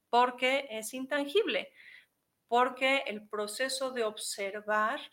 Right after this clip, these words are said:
transforma de una manera silenciosa, pero muy contundente, muy contundente. Ese es, ese es el punto. Tenemos que confiar en el proceso y que cada cosa que aparezca en mi experiencia, si soy capaz de observarla,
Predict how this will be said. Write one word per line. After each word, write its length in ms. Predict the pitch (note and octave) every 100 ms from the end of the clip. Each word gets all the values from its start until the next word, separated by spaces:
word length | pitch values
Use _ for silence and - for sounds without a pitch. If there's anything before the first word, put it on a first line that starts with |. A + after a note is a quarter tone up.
| - _ _ _ _
transforma 1080 | A#3 A3+ A3 A3 - - C4+ D4+ D4 A#3+ B3+
de 80 | B3+
una 160 | B3+
manera 600 | B3+ G#3+ A3 B3 B3 B3 _
silenciosa, 1040 | - - A3+ G#3+ G#3+ G#3+ - A3 - G#3+ G#3+
pero 160 | G#3+
muy 460 | G#3+ A#3 C#4+ D4 D4
contundente, 840 | A3+ G#3+ G3+ G3 G3 G3 - - _ _ _ - -
muy 380 | A3 C4 C4
contundente. 580 | C4 G3 F#3 F#3+ F#3+ _ - - - - - _ -
Ese 240 | C#4 C#4+ D4+
es, 180 | - -
ese 160 | D4
es 120 | D4+
el 200 | B3 A#3 - _ _
punto. 560 | C4 B3+ A#3+ - - -
Tenemos 520 | A#3+ C4 D4+ D#4 D#4
que 220 | - C#4
confiar 640 | C#4 B3+ B3 - B3+ C#4 C#4+
en 120 | C#4+
el 140 | A#3
proceso 680 | A#3 G3+ - G#3+ G#3 A3+ C4+ - - -
y 120 | G#3
que 160 | A3 G#3+
cada 400 | C#4 D4+ F4 E4+
cosa 420 | C#4+ C#4+ D4 C#4+
que 120 | C4
aparezca 520 | A3 G3+ G3+ A#3 -
en 140 | A#3+ A3
mi 60 |
experiencia, 800 | G3+ - G3+ G3+ G#3+ G#3+ - -
si 120 | - G#3
soy 200 | A3+ A#3+
capaz 400 | A#3+ A#3 A3+ A3+
de 80 |
observarla, 720 | A3+ - G3 G3 G#3 A3 B3